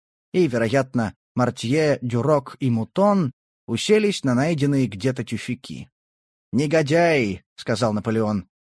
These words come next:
«бросить такую позицию! Ну уже,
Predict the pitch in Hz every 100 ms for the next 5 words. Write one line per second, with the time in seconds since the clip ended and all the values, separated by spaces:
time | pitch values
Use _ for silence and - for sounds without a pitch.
0 | - 135 196 196 - 131 - - 120 -
1 | 269 269 254 196 220 147 226 156 - 120
2 | 95 85 - _ _ - 131 175 123 113